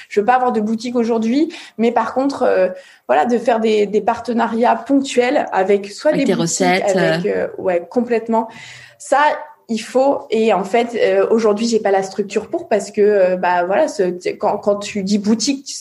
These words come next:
Speaker 1: tu impliques un volume de centaines de pâtisseries, et aujourd'hui, je peux pas le faire. Je peux pas le faire chez moi, mais j'aimerais. J'aimerais donc, euh, et, euh, il faudrait que je reproduise un mini labo, tu vois, chez moi. Donc, euh, cellule, euh, cellule, ouais.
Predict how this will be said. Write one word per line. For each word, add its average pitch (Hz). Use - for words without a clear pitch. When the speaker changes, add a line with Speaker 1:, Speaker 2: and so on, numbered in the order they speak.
Speaker 1:
tu -
impliques 196
un 208
volume 214
de 185
centaines 214
de 185
pâtisseries, 196
et 196
aujourd'hui, 226
je 277
peux 208
pas 208
le 190
faire. -
Je 214
peux -
pas 202
le 226
faire 226
chez 220
moi, 214
mais 240
j'aimerais. 196
J'aimerais 220
donc, 226
euh, 185
et, 208
euh, 180
il 208
faudrait 240
que 233
je 226
reproduise 240
un 190
mini 233
labo, 240
tu -
vois, 214
chez 208
moi. 233
Donc, 190
euh, 175
cellule, 226
euh, 175
cellule, 214
ouais. 175